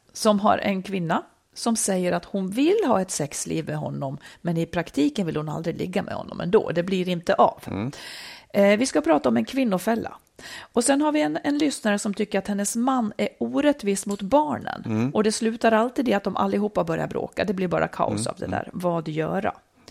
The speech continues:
Speaker 1: Sen har jag en supermetod för bättre relationer. Ett sätt som får även träbockar att börja prata. Och vi ska testa själva också.
Speaker 2: <laughs> Okej.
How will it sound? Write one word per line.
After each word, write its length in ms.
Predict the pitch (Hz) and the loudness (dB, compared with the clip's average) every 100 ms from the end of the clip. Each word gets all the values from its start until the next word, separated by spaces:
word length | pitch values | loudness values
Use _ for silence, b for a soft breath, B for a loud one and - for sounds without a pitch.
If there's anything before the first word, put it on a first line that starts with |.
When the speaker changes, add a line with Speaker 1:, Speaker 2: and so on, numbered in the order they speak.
| B B B B | B B B B
Speaker 1:
Sen 220 | B - 240 | B 4 6
har 120 | 262 | 6
jag 360 | 233 233 294 - _ _ | 6 6 2 -6 _ _
en 180 | 240 208 | 4 4
supermetod 1000 | 214 - 254 247 208 196 196 226 294 294 - 247 | 2 4 4 4 2 2 2 2 0 -4 -8 -6
för 120 | - 208 | 0 4
bättre 360 | 226 208 202 | 4 4 2
relationer. 680 | 208 190 202 262 262 - - B B B | 4 4 2 0 0 -2 -4 B B B
Ett 160 | 226 | 0
sätt 560 | - - - - - - - - | 0 2 2 -2 -16 -16 -12 0
som 220 | 214 208 | 2 2
får 260 | 226 208 208 | 4 4 6
även 280 | 208 214 | 4 4
träbockar 720 | 202 254 240 226 285 - 240 196 | 2 6 6 8 4 4 2 4
att 140 | 170 | 2
börja 220 | - 95 | 2 2
prata. 500 | 180 - 190 - 180 - | 2 0 -2 0 0 0
Och 100 | 233 | 4
vi 60 | 240 | 4
ska 160 | - | 4
testa 380 | 247 240 233 247 | 4 4 4 2
själva 380 | - 208 233 226 | 4 4 4 2
också. 200 | - - | 0 -2
Speaker 2:
<laughs> 40 | - | -2
Okej. 240 | 107 | -4